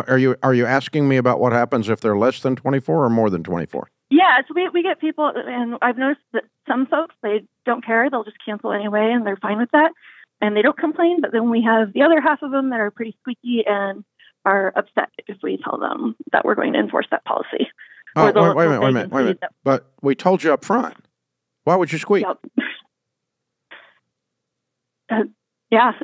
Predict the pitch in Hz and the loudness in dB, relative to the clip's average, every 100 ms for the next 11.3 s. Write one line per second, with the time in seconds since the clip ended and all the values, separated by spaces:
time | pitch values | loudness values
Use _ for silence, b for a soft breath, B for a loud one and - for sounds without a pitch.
0 | - - - 143 139 160 180 147 156 175 | -4 0 0 4 4 2 0 0 2 2
1 | 117 - _ _ _ _ _ _ _ _ | 0 -6 _ _ _ _ _ _ _ _
2 | _ _ _ _ - 131 139 120 - 127 | _ _ _ _ -4 -2 0 0 0 0
3 | 131 160 175 156 131 131 _ _ _ b | 0 2 0 2 0 0 _ _ _ b
4 | b b b 175 - 208 143 - 175 180 | b b b 0 4 4 4 2 4 4
5 | 151 - - 220 220 - 214 202 208 208 | 2 -2 0 2 2 2 2 4 4 2
6 | - 202 - _ _ _ _ - 151 151 | 0 -2 -4 _ _ _ _ -2 2 2
7 | - 127 147 - 139 123 151 190 160 160 | 2 0 -2 0 2 4 4 4 4 4
8 | 180 170 127 131 156 151 135 151 151 131 | 4 2 2 2 0 -2 0 0 0 0
9 | 147 139 117 196 208 202 190 202 214 - | 2 2 0 2 2 0 0 2 2 4
10 | 196 120 143 - 170 - 170 156 98 - | 2 4 2 2 -2 -2 0 0 0 -2
11 | 107 151 | 0 0